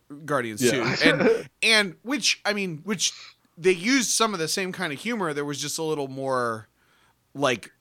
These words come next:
Speaker 1: depth of the storytelling and um,
Speaker 2: Didn't have a baby
Speaker 1: and
Speaker 2: tree running around either, spoiling
Speaker 1: Yeah.
Speaker 2: it for you.
Speaker 1: Yeah, yeah, yeah. The, yeah, there weren't, yeah, there wasn't really anything,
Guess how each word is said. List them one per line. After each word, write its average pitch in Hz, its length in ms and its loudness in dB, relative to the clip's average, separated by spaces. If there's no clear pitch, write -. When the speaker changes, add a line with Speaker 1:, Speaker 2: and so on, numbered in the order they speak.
Speaker 1:
depth 135 320 0
of 127 100 -8
the 110 100 -8
storytelling 151 960 0
and 107 320 -10
um, 123 220 2
Speaker 2:
Didn't 117 140 -4
have 113 140 -8
a 104 340 -6
baby 120 260 4
Speaker 1:
and 110 100 -4
Speaker 2:
tree 120 240 0
running 117 260 -2
around 117 320 2
either, 113 200 2
spoiling 110 440 4
Speaker 1:
Yeah. 113 60 4
Speaker 2:
it 107 80 -2
for 120 100 0
you. 113 120 4
Speaker 1:
Yeah, 117 240 0
yeah, 107 220 -4
yeah. 98 280 -6
The, 127 160 -4
yeah, 127 160 -2
there 147 80 -4
weren't, 185 280 -2
yeah, 175 220 2
there 170 120 0
wasn't 208 540 0
really 175 320 0
anything, 147 720 -4